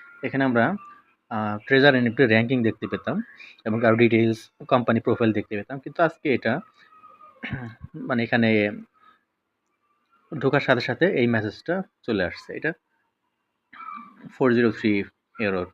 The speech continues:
"The request could not be satisfied।" এই রিকোয়েস্টটা স্যাটিসফাইড না। এখানে কি কারণ হতে পারে লিখছে, আহ, "রিকোয়েস্ট ব্লকড।" এই রিকোয়েস্টটা ট্রেজার এনএফটি প্রোফাইল, আহ, দেখাটা ব্লক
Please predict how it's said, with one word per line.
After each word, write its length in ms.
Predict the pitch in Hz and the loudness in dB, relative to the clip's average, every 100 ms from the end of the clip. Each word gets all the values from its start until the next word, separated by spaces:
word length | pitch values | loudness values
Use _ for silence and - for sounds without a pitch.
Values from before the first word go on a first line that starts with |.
| _ - - - - | _ -20 -20 -16 0
"The 100 | 113 | 2
request 360 | 120 120 135 135 131 | 2 2 0 0 -2
could 120 | 117 | 0
not 120 | 110 110 | 0 0
be 120 | 165 226 - _ _ | -2 -4 -12 _ _
satisfied।" 520 | 139 117 - - 90 - - | -2 -2 -4 -8 -8 -12 -10
এই 100 | 127 | -6
রিকোয়েস্টটা 560 | 127 139 143 139 - 208 - - - _ _ _ _ _ - | -4 -2 -2 -4 -6 -8 -8 -20 -20 _ _ _ _ _ -20
স্যাটিসফাইড 580 | - 135 123 - 98 92 - | -6 -4 -4 -4 -4 -4 -8
না। 160 | 139 220 _ _ - | -10 -12 _ _ -8
এখানে 300 | 120 120 135 | -6 -2 -4
কি 240 | - 156 | -2 -2
কারণ 280 | 160 151 151 | 2 2 2
হতে 160 | 147 160 | 0 2
পারে 160 | 156 | 4
লিখছে, 320 | 151 156 - 202 220 _ _ _ | 4 2 -4 -8 -8 _ _ _
আহ, 180 | - 107 | -2 0
"রিকোয়েস্ট 420 | 123 127 131 110 113 | 2 4 4 4 2
ব্লকড।" 400 | 107 87 87 - - - - | 2 2 0 -12 -20 -14 -6
এই 100 | 120 | -2
রিকোয়েস্টটা 580 | 143 147 139 - 107 | 0 0 -2 -2 -2
ট্রেজার 360 | 147 - 123 131 | -2 -2 0 0
এনএফটি 260 | 135 131 143 | -2 -4 -4
প্রোফাইল, 480 | 139 123 117 143 160 - - - - | -4 0 0 2 -2 -8 -16 -16 -6
আহ, 300 | 117 110 107 | -2 -2 0
দেখাটা 320 | 127 123 120 | 0 2 2
ব্লক 320 | 120 117 117 | 4 6 4